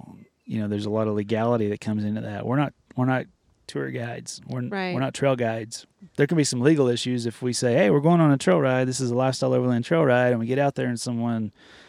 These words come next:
Speaker 2: Gets
Speaker 1: flips
Speaker 2: hurt.
Speaker 1: their rig or something,
Speaker 2: Mm-hmm.
Speaker 1: and, and now, "Oh, well, I was with this organization, and they said, 'Come on.'" You know, like, unfortunately, in this day and age, we have to think about those types of things. And so if we do anything, it'll just be a hangout.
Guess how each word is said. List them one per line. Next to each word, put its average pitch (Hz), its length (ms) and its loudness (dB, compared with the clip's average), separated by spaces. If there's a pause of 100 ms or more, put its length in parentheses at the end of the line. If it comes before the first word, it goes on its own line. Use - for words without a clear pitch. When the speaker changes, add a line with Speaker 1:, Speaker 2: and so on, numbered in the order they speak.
(420)
Speaker 2:
Gets - 100 -12
Speaker 1:
flips 139 220 4
Speaker 2:
hurt. - 60 -2
Speaker 1:
their 123 120 0
rig 131 280 0
or 113 80 -2
something, 104 400 -2
Speaker 2:
Mm-hmm. - 80 -2
Speaker 1:
and, 107 220 -6
and 113 140 -8
now, 113 320 -4
"Oh, 143 180 2
well, 104 180 -2
I 120 80 -4
was 123 180 -2
with 113 180 -6
this 135 200 -4
organization, 123 800 0
and 98 120 -6
they 117 120 -6
said, 98 280 -10 (140)
'Come 107 180 -4
on.'" 113 220 -6
You 123 100 -6
know, 117 120 0
like, 113 240 -6 (840)
unfortunately, 113 560 2
in 107 80 0
this 110 120 -2
day 110 120 -4
and 107 120 -4
age, 107 160 -4
we 104 40 -4
have 98 120 -8
to - 40 -20
think 113 240 -10
about 95 220 -8
those 107 180 -6
types 104 300 -10
of - 80 -20
things. 98 300 -8
And 95 100 -8
so 101 300 -4
if 95 160 -12
we 113 160 -2
do 127 260 2
anything, 117 460 0
it'll 107 160 -2
just 107 200 -4
be 107 140 0
a 98 80 -2
hangout. 113 560 0